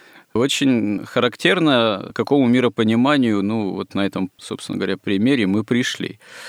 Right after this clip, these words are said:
То, что для женщины, естественно, изначально заповедано Богом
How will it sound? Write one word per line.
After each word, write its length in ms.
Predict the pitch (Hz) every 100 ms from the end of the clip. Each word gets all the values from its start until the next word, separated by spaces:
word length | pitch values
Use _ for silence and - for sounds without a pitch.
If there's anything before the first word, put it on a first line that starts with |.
| -
То, 120 | 127
что 280 | 123 - 110
для 520 | 104 117 117 104 92 - _ _
женщины, 840 | - 135 110 - 98 95 90 87 87
естественно, 1120 | - 101 110 - 165 185 - 101 90 90 95 - _ _
изначально 960 | 113 101 110 113 - 110 98 95 92 98 -
заповедано 800 | 98 113 104 113 120 104 104 101
Богом 500 | 113 196 185 98